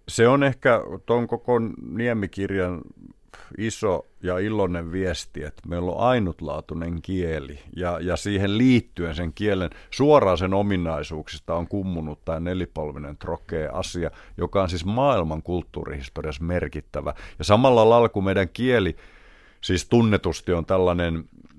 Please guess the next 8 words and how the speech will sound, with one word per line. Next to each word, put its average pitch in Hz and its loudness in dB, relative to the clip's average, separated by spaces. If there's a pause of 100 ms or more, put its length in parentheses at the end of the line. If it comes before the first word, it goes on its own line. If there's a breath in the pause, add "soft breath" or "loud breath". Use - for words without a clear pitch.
(140)
ää, 85 -2 (520)
kielten 87 0 (140)
pakastin, 87 -2 (100)
että - -10
suomen 92 2
kielessä 80 -2
on 80 -8
säilynyt 82 2